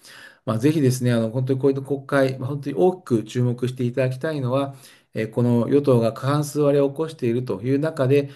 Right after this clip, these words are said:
与党の意見がどこまで、えー、この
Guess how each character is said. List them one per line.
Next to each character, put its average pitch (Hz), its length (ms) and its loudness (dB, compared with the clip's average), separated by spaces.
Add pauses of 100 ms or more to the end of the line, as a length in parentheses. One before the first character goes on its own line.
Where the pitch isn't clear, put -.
(220)
与 175 180 0
党 185 160 2
の 131 80 2
意 123 80 2
見 113 160 -4
が 95 100 -8
ど 147 160 -4
こ 240 120 -4
ま 202 140 2
で、 107 280 -2 (260)
え 110 80 -10
ー、 - 40 -12
こ 110 100 -8
の 104 280 -12